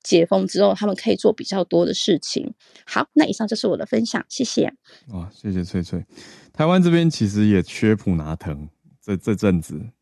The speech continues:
Speaker 2: 就是我们说，嗯，退烧止痛药。好，所以也有一些相关的讨论啦。那以卫福部的说法是说，出现部分民众大量收购普拿疼等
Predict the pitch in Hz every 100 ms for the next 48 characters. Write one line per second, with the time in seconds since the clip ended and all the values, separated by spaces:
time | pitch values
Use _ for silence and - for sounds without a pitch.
0 | - 92 98 92 87 85 _ _ _ _
1 | - 92 90 104 104 101 - - 92 85
2 | 82 82 82 87 - 117 104 - 92 92
3 | - 87 76 101 85 82 82 82 _ _
4 | _ _ _ _ _ _ - 82 - 98
5 | 98 107 127 120 127 143 127 143 143 143
6 | 139 120 - 98 127 139 123 110 98 120
7 | 131 110 139 165 131 131 151 131 - 135
8 | 139 104 92 110 110 110 - 175 185 190
9 | 160 151 214 160 139 156 110 92 90 101
10 | 123 98 - 113 104 110 92 95 98 98
11 | 107 92 - 90 82 90 85 87 87